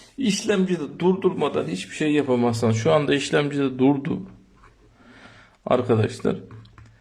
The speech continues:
şimdi biz M M C'yi normal kopyalayacağız. Şuna basacağız arkadaşlar bir kere. Bu, bir daha basalım.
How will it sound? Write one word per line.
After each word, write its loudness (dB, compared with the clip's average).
şimdi -2
biz 0
M 2
M 4
C'yi 0
normal 4
kopyalayacağız. 0
Şuna -2
basacağız 2
arkadaşlar 0
bir -10
kere. -4
Bu, -2
bir -16
daha -6
basalım. -2